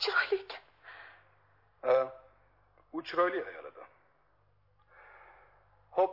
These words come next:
Speaker 2: o'rtoq Shayxuddinova. Hozirchi xayr. Ha, aytganday, o'rtoq Shayxuddinova, siz hozir narigi xonaga o'tib, menga aytganlaringizni hammasini yozib qoldiring.
Speaker 1: Xo'p, bo'ladi.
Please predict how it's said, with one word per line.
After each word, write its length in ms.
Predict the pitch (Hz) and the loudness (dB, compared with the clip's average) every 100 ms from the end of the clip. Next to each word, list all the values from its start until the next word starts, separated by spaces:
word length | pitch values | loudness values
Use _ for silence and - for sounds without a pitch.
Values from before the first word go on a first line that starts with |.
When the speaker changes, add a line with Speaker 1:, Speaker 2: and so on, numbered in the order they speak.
| - | 0
Speaker 2:
o'rtoq 200 | - - | 0 -2
Shayxuddinova. 560 | - - - - - - - - _ _ _ - | -4 -8 -12 -14 -10 -8 -10 -18 _ _ _ -2
Hozirchi 340 | 165 165 - - | 0 2 -2 -10
xayr. 200 | - - - - - - _ _ _ _ _ _ _ _ _ _ _ _ _ _ _ _ - - - - | -10 -12 -16 -20 -20 -20 _ _ _ _ _ _ _ _ _ _ _ _ _ _ _ _ -20 -20 -18 0
Ha, 120 | 214 220 135 - - - _ _ _ - | 4 6 4 -2 -12 -20 _ _ _ -4
aytganday, 440 | 185 - 123 - - - - - - | -2 -2 -6 -10 -14 -16 -16 -20 -4
o'rtoq 180 | 196 214 196 | 0 2 0
Shayxuddinova, 540 | 143 - - - - - - _ - - | -4 -8 -18 -18 -18 -20 -20 _ -14 -10
siz 120 | 240 190 | -2 2
hozir 240 | 180 202 185 | 2 0 0
narigi 220 | 160 165 165 | 0 0 -2
xonaga 240 | 135 127 | -4 -4
o'tib, 180 | 120 233 - - _ 139 | -4 -4 -6 -18 _ -6
menga 180 | 147 214 | 0 0
aytganlaringizni 600 | 220 180 180 175 180 175 175 | 0 0 0 -2 -4 -8 -6
hammasini 380 | 196 190 190 196 | -4 -4 -4 -2
yozib 180 | 180 139 - | -2 -2 -12
qoldiring. 340 | - - - - _ _ _ _ _ _ _ _ _ _ _ _ _ _ _ - | -14 -16 -20 -20 _ _ _ _ _ _ _ _ _ _ _ _ _ _ _ -4
Speaker 1:
Xo'p, 140 | 320 311 | -2 -2
bo'ladi. 320 | 294 - - | -4 -8 -16